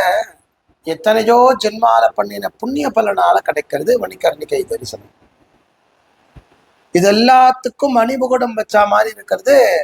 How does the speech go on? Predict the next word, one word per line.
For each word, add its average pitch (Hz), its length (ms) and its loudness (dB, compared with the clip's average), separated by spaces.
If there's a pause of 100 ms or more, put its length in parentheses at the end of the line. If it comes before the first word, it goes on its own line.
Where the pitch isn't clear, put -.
(1800)
தசாஸ்வமே 202 840 2